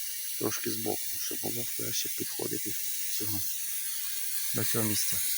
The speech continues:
Ну, зараз пускаю, ще обдумаю, як, як достати старенького кусочка, того, що там залишиться.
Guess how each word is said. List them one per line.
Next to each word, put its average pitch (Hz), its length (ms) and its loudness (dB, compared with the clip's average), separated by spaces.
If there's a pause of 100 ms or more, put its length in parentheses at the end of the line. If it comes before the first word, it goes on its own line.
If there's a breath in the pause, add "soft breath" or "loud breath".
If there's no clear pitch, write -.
(2250)
Ну, 170 60 2
зараз 117 380 4
пускаю, 120 400 4
ще - 200 6
обдумаю, 113 520 6
як, 104 120 4 (1400)
як 110 220 4
достати 107 500 4
старенького - 1500 2
кусочка, 143 520 6
того, 127 120 6
що - 200 4
там 113 100 4
залишиться. 117 600 2